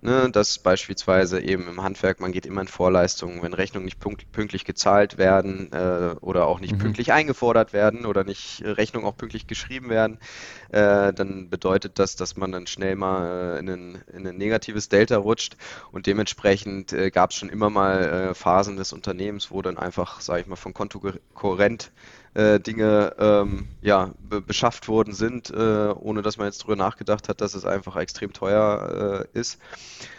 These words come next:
Speaker 1: Dementsprechend, äh, war es natürlich für mich erstmal ein Anliegen, zu-, dafür zu sorgen, dass man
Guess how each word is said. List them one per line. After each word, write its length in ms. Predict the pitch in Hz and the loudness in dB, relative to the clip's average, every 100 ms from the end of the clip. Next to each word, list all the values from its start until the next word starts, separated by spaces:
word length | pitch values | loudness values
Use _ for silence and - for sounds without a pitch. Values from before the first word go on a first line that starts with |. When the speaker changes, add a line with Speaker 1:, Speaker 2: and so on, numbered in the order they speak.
| - | -8
Speaker 1:
Dementsprechend, 920 | 101 107 104 - - 101 - 101 98 - | -4 -2 -2 -2 2 2 0 -10 -8 -4
äh, 260 | 95 95 | -2 0
war 100 | 92 | 0
es 120 | 95 | -2
natürlich 300 | 104 92 95 | -4 -8 -12
für 120 | - 95 | -12 -12
mich 140 | 98 | -8
erstmal 300 | 92 - 92 | -8 -6 -6
ein 140 | 87 | -6
Anliegen, 280 | 95 95 92 | -6 -10 -12
zu-, 140 | - - | -14 -6
dafür 280 | 87 - 92 | -6 -6 -12
zu 140 | - | -12
sorgen, 420 | 87 87 98 104 - - - - _ _ | -2 2 2 0 -14 -20 -20 -20 _ _
dass 260 | - 95 - | 0 0 2
man 340 | 98 95 90 | 0 -2 -4